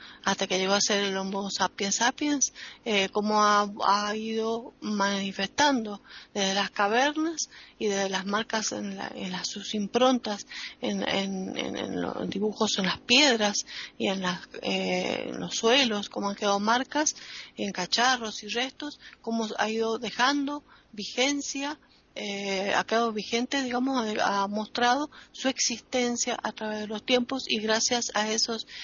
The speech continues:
pequeños elementos que se han ido encontrando, ha habido una comunicación para darse cuenta uno en la actualidad cómo vivían, qué pasó, y así se pudo construir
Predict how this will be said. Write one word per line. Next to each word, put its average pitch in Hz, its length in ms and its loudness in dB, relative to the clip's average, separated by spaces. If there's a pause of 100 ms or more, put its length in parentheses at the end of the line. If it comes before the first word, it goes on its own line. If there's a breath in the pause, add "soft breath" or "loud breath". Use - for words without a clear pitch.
(160 loud breath)
pequeños 285 540 2
elementos 233 640 -2
que - 100 -12
se 214 120 -4
han 220 80 -4
ido 233 160 -2
encontrando, 262 640 2 (420 loud breath)
ha 220 140 8
habido 247 260 2
una 220 180 -4
comunicación 233 720 -4
para 220 240 0
darse 214 360 4
cuenta 233 500 0
uno 220 420 -6
en 208 60 -6
la 202 60 -6
actualidad 240 580 0 (380 loud breath)
cómo 233 260 6
vivían, 226 640 2 (500 loud breath)
qué 262 120 2
pasó, 220 640 0 (320 loud breath)
y 240 80 2
así 220 200 4
se 254 120 2
pudo 254 280 -8
construir 262 840 -2